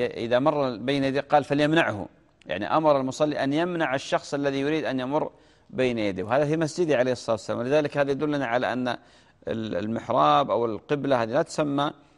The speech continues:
سترة، وإنما السترة هي الشيء ال-، الذي يصلي إليه الإنسان.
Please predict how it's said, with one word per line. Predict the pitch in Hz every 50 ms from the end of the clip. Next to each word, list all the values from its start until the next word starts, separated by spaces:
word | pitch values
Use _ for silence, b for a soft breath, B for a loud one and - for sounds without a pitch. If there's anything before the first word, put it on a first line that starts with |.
| b b
سترة، | b - 147 143 - - 139
وإنما | 131 120 127 131 131 127
السترة | 120 - - 143 - 139 131 127
هي | 123 123
الشيء | 120 - - - 135 135 139 139 - B B B B B B -
ال-، | - 117 113 110 107
الذي | 95 101 120 120 117 120
يصلي | 120 110 - 139 131 123 117 95 92
إليه | 113 117 113 107 107 107 - - -
الإنسان. | 147 151 107 78 92 - - - 76